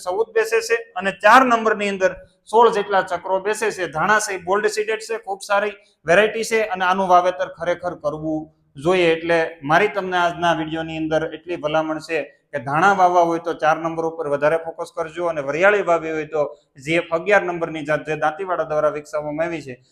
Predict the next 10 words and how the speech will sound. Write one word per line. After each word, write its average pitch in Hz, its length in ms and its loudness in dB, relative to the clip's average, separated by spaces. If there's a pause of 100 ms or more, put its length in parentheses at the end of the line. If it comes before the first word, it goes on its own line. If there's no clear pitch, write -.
(140)
આ 151 60 2
બંને 170 300 0
જાતો, 185 400 0
બંને 175 240 -2
પાકોની 170 380 -4
ખૂબ 160 240 -10
અગત્યની 165 460 -4
છે. 180 180 -6
ખાતરની 180 560 -4
દ્રષ્ટિએ 180 580 -2